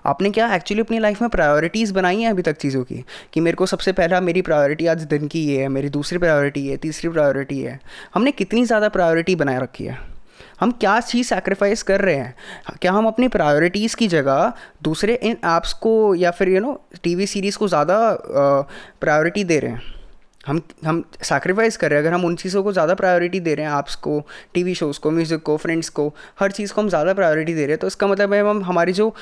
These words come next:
दूसरी बाकी की लाइफ की जो प्रायोरिटीज़ है, अपनी पर्सनल गोल्स जो हैं, उन चीज़ों को हम actually इग्नोर कर रहे हैं।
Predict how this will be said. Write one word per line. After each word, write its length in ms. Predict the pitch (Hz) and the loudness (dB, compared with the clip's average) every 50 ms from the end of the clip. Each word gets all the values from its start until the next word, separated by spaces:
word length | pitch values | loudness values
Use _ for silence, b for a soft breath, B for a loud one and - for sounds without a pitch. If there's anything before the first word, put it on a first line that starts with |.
| B B B B | B B B B
दूसरी 340 | 165 170 170 - 226 247 | -2 -2 -2 -2 -2 -2
बाकी 340 | 233 196 190 165 160 - 214 | 0 0 0 0 0 -2 -4
की 80 | 214 226 | -4 -2
लाइफ 260 | 220 175 165 170 - | 0 0 0 0 0
की 120 | - 247 | 0 0
जो 100 | 220 240 | 0 0
प्रायोरिटीज़ 580 | 233 196 190 160 151 143 143 143 143 143 139 160 | 2 2 2 4 4 4 2 0 -2 -2 0 0
है, 60 | 156 | 0
अपनी 140 | 165 180 190 | 0 0 0
पर्सनल 440 | 196 - 175 151 147 - 202 214 220 | 0 2 2 0 2 0 0 -2 0
गोल्स 300 | 175 147 139 135 131 135 | 0 -2 -2 -2 -4 -4
जो 100 | 143 135 | -4 -2
हैं, 160 | 139 143 165 | -2 0 0
उन 200 | 196 214 202 190 | 0 0 0 0
चीज़ों 260 | 185 - 190 185 196 | 0 -2 -2 0 0
को 100 | 196 214 | 2 2
हम 140 | 208 214 202 | 0 0 0
actually 360 | - 185 165 160 - - 208 | 0 -2 -2 -2 -2 -2 0
इग्नोर 320 | 226 220 190 202 208 220 226 | 0 0 2 2 2 2 2
कर 180 | - 170 139 | 2 0 0
रहे 140 | 127 127 123 | 0 -4 -8
हैं। 120 | 120 117 | -8 -12